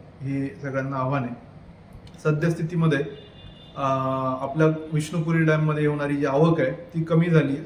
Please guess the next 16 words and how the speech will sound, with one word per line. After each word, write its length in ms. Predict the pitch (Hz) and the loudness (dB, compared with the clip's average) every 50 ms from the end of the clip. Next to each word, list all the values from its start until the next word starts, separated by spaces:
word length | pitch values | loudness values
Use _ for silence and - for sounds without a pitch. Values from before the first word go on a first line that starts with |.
| - - | -12 -10
शहाऐंशी 300 | - 147 143 147 151 151 | -6 -4 -4 -2 -2 -2
हजारापर्यंत 500 | 147 139 139 139 139 131 - 135 135 135 | 0 0 0 0 0 -2 -2 -4 -6 -6
ती 220 | 131 139 139 - 139 | -8 -8 -8 -8 -6
गेली. 340 | 135 135 135 120 117 117 117 - - - - - - - - - - - | -4 -4 -4 -4 -6 -8 -10 -14 -18 -20 -20 -20 -20 -20 -20 -20 -14 -8
त्यामुळं 560 | 139 139 139 147 147 156 156 156 160 160 156 | -6 -4 -4 -2 0 2 2 2 2 2 0
विष्णुपुरीतून 720 | 156 156 - 170 170 160 160 160 160 160 156 165 160 160 160 | -4 -4 -4 -4 -2 0 2 2 2 2 2 4 4 4 4
जो 120 | 151 151 | 4 2
होणारा 320 | 143 151 147 143 143 147 147 | 0 -2 -2 -4 -4 -4 -4
डिस्चार्ज 500 | 143 143 - - - 160 156 147 120 117 | -4 -6 -6 0 2 4 4 4 2 -2
आहे, 100 | 117 113 | -6 -10
तो 260 | - - 127 127 131 | -10 -10 -10 -8 -6
एक 200 | 135 135 131 147 | -6 -6 -2 0
लाख 140 | 147 143 139 | 0 0 0
सहा 300 | - - 151 147 143 143 | -2 -2 -2 0 0 0
हजार 160 | 139 147 143 | 0 -2 -2
होता, 200 | 143 131 - | -2 -4 -6